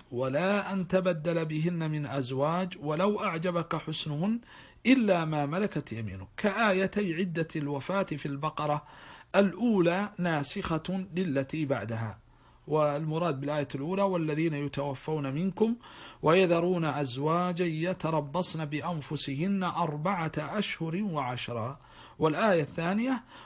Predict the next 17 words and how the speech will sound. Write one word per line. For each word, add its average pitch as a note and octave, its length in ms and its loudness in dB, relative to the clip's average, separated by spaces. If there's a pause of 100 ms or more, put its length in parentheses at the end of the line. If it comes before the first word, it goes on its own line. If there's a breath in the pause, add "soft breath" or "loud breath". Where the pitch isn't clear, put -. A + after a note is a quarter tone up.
(100)
"والذين F#3 500 6
يتوفون D3+ 840 0
منكم F#3+ 480 0 (120)
ويذرون D#3 640 0
أزواجا D3+ 840 -2
وصية D#3+ 840 -4
لأزواجهم C3 1120 -2 (480 loud breath)
متاعاً D#3+ 500 4
إلى D3+ 300 -2
الحول G3+ 340 -4
غير C3 320 -8
إخراج". - 260 -10 (200)
نعم، F3+ 200 -4 (180)
كان C3+ 380 -4
في C#3 220 -8
أول C#3+ 240 -2
الأمر F3+ 420 0